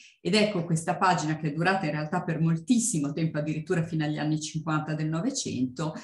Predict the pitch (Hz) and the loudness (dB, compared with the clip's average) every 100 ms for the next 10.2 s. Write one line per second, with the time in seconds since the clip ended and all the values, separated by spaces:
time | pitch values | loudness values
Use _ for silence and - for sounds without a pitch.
0 | - - - _ 190 185 202 349 - - | -16 -20 -20 _ 4 4 2 0 -2 0
1 | 143 175 - 196 208 - - 147 127 151 | 2 2 2 2 2 0 2 0 2 2
2 | 180 202 - 185 165 165 165 226 180 160 | 2 0 -2 0 2 2 2 2 2 2
3 | - 165 165 196 208 - - - 240 202 | 0 0 2 0 0 -2 -4 -2 2 2
4 | 170 156 160 202 196 165 175 170 - 294 | 2 0 2 0 0 -2 0 -2 2 4
5 | 214 135 156 - 170 160 160 156 - 185 | 4 2 -4 0 0 2 2 0 0 -2
6 | 196 214 214 156 - - 143 156 - 147 | 4 6 6 4 0 -6 -4 -4 -2 0
7 | 160 160 160 - 151 160 151 147 147 156 | 0 0 -2 -2 0 2 0 -2 -2 0
8 | 156 151 151 143 156 160 160 - 202 165 | 2 2 -2 -4 -6 -4 -2 2 2 2
9 | 160 - 151 151 165 190 214 160 - 147 | -4 -2 -4 -2 -4 0 2 0 -2 -2
10 | 147 156 | -2 -4